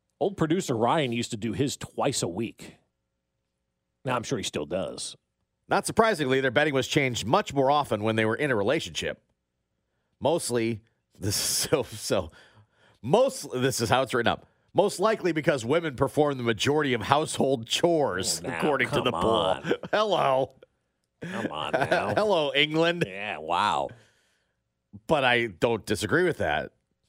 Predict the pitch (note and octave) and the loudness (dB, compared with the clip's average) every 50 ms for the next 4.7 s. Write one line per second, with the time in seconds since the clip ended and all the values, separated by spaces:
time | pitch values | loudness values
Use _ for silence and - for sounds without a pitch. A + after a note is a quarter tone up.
0 | _ _ _ _ _ _ _ _ _ _ _ _ _ _ _ _ _ _ _ _ | _ _ _ _ _ _ _ _ _ _ _ _ _ _ _ _ _ _ _ _
1 | G#2+ B2 C3 C#3 D#3 - - _ _ _ _ _ _ A#2 A#2+ B2 C3 C#3 C3 A#2+ | 2 2 4 4 2 0 -6 _ _ _ _ _ _ -2 0 2 0 0 2 0
2 | B2+ A2+ F2+ F#2 - - - - - A#2+ B2 C3+ B2+ - _ _ _ _ _ - | 0 0 -2 -6 -18 -20 -20 -6 -2 0 0 0 0 -4 _ _ _ _ _ -4
3 | - C#3 B2+ A#2+ G#2 G2+ G2 F2 E2 E2+ - - D3+ A#2 E2+ C2 - A#2+ C3+ D3 | -2 -2 -2 -2 -4 -6 -8 -8 -8 -6 -4 -2 -2 -2 -2 -6 -4 -2 0 0
4 | C#3 F#2+ D2 C#2+ G#2 G#2 G#2 G#2+ G2+ G2 F#2 F2+ E2 - | 0 0 -2 -2 -2 -2 0 0 0 0 0 -2 -4 -6